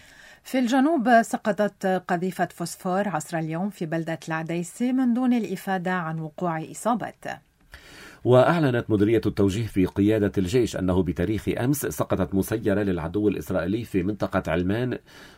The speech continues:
Speaker 2: شو-، شمرية مرجعيون، وعملت دورية من الجيش على تأمين محيط سقوطها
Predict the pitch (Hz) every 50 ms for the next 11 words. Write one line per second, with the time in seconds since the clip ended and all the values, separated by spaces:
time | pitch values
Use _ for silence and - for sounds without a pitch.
0 | _ - - - - 110 104 - - - - 127 113 110 104 101 117 110 101 104
1 | 110 113 - - 98 101 90 82 92 98 87 90 98 127 120 78 69 - - -
2 | - - 85 87 76 92 104 98 92 90 80 73 92 87 95 117 107 98 92 87
3 | 90 87 87 85 78 76 110 127 - - 80 80 87 78 - - - 143 110 110
4 | 95 85 90 92 - - 107 104 92 - - 117 104 - 131 127 113 - 104 101
5 | 123 131 127